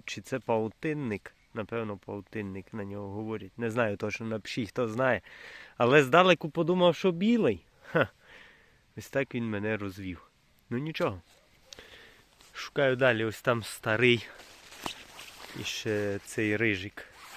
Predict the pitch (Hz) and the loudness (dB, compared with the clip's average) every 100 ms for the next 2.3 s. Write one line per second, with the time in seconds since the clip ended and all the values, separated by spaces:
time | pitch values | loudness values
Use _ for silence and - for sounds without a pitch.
0 | - 98 - - 110 - 104 - _ 214 | -12 -12 -14 -12 -12 -10 -14 -16 _ -8
1 | 165 120 107 107 104 110 - 117 110 113 | -6 -4 -4 -2 -2 -4 -4 -2 -2 -2
2 | 127 - | -6 -10